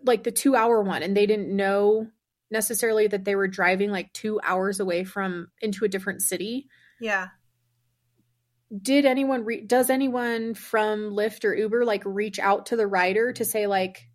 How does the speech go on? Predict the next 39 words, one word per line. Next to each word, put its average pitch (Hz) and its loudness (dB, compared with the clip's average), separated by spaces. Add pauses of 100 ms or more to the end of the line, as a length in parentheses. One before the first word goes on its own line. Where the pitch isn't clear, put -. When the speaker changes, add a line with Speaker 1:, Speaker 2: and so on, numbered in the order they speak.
(160)
Speaker 1:
"Hey, 359 2
is 208 0
everything 214 0
good?" 196 0
Like, 180 -2
or 277 10
is 285 4
it 269 6
Speaker 2:
Exactly. 240 6
Speaker 1:
based 262 -2
on 226 -2
the 220 2
location 214 0
that 185 -4
they 196 0
put 196 -4
in 202 0
that 190 -2
they 208 2
know 190 4
it 190 0
should - -10
take 190 -6
that 175 0
long? 180 -10 (420)
Speaker 2:
Right. 185 -8 (180)
Yeah, 185 -12
I 190 -4
don't 175 -8
know. 185 -8 (140)
I 202 -6
just 196 -12
wanna 202 -6
Speaker 1:
I 208 4
don't 269 6
know 220 2
Speaker 2:
know 190 0
Speaker 1:
either. 208 0
Speaker 2:
who, - -6